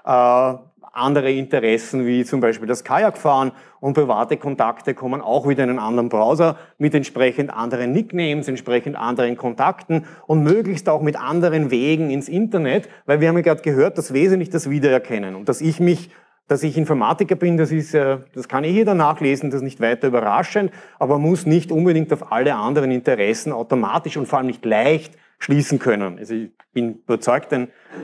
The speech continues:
äh, entsprechender Geheimdienst wird das alles herausfinden können, aber es soll bitte nicht so leicht gehen. Das heißt,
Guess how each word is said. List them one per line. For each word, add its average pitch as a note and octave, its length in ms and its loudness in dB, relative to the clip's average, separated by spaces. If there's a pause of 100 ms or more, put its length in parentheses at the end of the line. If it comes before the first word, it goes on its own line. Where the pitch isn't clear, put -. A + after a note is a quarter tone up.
(260)
äh, A#2 680 0
entsprechender B2 520 0
Geheimdienst C3 600 0
wird C#3 180 -2
das C3 120 -4
alles C3 200 2
herausfinden D3 600 0
können, B2+ 300 0
aber B2+ 100 2
es C3 120 0
soll B2+ 140 2
bitte - 300 -2
nicht C3 200 -4
so B2+ 240 2
leicht G2+ 400 0
gehen. F2 300 -10 (260)
Das D3 140 2
heißt, F3+ 180 0